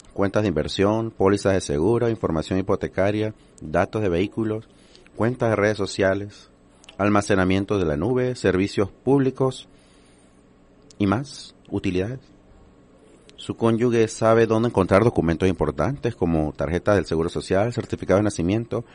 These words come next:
certificado de matrimonio, información médico,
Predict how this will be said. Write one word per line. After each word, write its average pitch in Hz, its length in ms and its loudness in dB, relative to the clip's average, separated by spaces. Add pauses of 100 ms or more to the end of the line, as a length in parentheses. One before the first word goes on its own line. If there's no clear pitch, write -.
(200)
certificado 104 540 2
de 131 60 -4
matrimonio, 78 460 -4
información 85 680 -6 (240)
médico, 78 260 -6